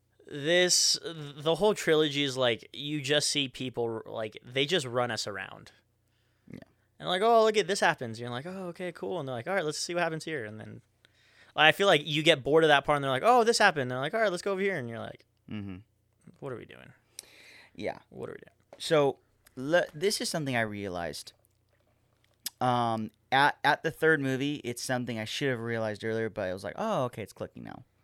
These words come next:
Speaker 2: This trilogy is extremely similar to Hunger Games. Very, very, very,
Speaker 1: Yeah,
Speaker 2: very,
Speaker 1: where it's
Speaker 2: very,
Speaker 1: a young
Speaker 2: very
Speaker 1: adults,
Speaker 2: similar.
Speaker 1: yes.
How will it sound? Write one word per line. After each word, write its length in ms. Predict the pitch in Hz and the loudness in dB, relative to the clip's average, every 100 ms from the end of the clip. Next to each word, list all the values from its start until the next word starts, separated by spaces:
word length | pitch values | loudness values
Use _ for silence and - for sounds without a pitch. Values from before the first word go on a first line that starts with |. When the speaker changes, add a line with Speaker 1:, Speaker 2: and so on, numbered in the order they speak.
| _ _ _ _ _ _ _ - _ _ | _ _ _ _ _ _ _ -20 _ _
Speaker 2:
This 840 | 117 117 117 127 143 185 - - - | -10 -8 -4 0 0 -2 -4 -10 -12
trilogy 760 | - 127 110 95 80 78 71 - _ _ _ _ _ _ _ _ _ _ _ _ _ | -12 -8 -6 -6 -10 -14 -14 -18 _ _ _ _ _ _ _ _ _ _ _ _ _
is 260 | 127 123 113 120 | -6 -6 -6 -10
extremely 2250 | - - - - - - - - 196 196 202 226 247 254 233 214 190 165 147 131 127 _ - | -10 -10 -8 -8 -12 -16 -20 -14 -10 -10 -10 -8 -4 -4 -4 -4 -6 -4 -6 -6 -10 _ -10
similar 800 | - - 139 110 92 73 - _ _ _ _ _ _ _ _ _ _ _ | -6 -2 -2 -2 -8 -12 -14 _ _ _ _ _ _ _ _ _ _ _
to 240 | - 139 117 | -8 -4 -4
Hunger 280 | 110 98 80 | -6 -8 -12
Games. 480 | 67 50 - - _ _ _ _ _ _ _ _ _ _ _ _ _ _ _ _ _ _ _ _ _ - | -16 -18 -16 -18 _ _ _ _ _ _ _ _ _ _ _ _ _ _ _ _ _ _ _ _ _ -18
Very, 440 | 110 143 160 156 | -2 4 4 4
very, 300 | 135 131 127 | 2 2 2
very, 300 | 117 113 113 | 0 -2 2
Speaker 1:
Yeah, 220 | 110 160 135 | 8 8 8
Speaker 2:
very, 100 | 175 | 6
Speaker 1:
where 80 | 175 | 6
it's 100 | 156 | 6
Speaker 2:
very, 80 | 156 | 2
Speaker 1:
a 20 | |
young 60 | |
Speaker 2:
very 60 | 156 | 2
Speaker 1:
adults, 280 | 139 135 - | 2 -2 -6
Speaker 2:
similar. 160 | - - 143 | -12 -6 -4
Speaker 1:
yes. 260 | - - | -4 -12